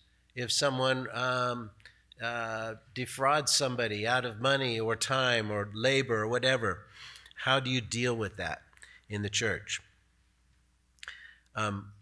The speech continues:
we would naturally want to use someone in the church when we, when we have business to do, or if, if there's someone that has a talent that we know of, we naturally want to use those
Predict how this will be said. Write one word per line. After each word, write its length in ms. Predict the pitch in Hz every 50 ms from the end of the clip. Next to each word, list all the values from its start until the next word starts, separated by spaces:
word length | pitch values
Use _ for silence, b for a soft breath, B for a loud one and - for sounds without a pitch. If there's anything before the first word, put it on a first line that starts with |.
| - _ _ _ -
we 100 | 107 131
would 180 | 131 123 113 107
naturally 480 | 131 143 160 - - 156 160 156 143
want 280 | 135 131 139 156 214 262
to 60 | 247
use 400 | 214 175 147 135 127 120 - -
someone 340 | - 135 131 131 127 127 131
in 120 | 131 123
the 100 | 123 120
church 460 | 117 - - 151 185 226 214 - - 151
when 180 | 151 135 131
we, 300 | 127 127 127 123 123 113 110
when 180 | 123 127 123
we 140 | 120 120 117
have 400 | 123 123 120 117 104 98 87 -
business 520 | 120 117 117 113 123 131 139 139 - -
to 200 | - - 127 127
do, 380 | 110 98 117 139 165 180 185 180
or 220 | 147 110 104 101
if, 260 | 92 73 - - - - -
if 200 | 110 101 - -
there's 220 | - 98 95 - -
someone 380 | - 117 117 123 127 123 120
that 140 | 120 101 90
has 240 | 110 117 113 101 104
a 60 | 101
talent 540 | - - - 120 113 120 131 147 165 143 -
that 200 | 127 117 107 101
we 140 | 113 117 117
know 260 | 117 117 117 123 143
of, 240 | 180 214 220 170 139 120
we 120 | 131 139 131
naturally 480 | 139 147 165 165 - - 160 165 165
want 240 | 160 151 170 190 220
to 60 | 214
use 360 | 180 147 135 123 113 104 -
those 400 | - 123 120 110 104 98 90 -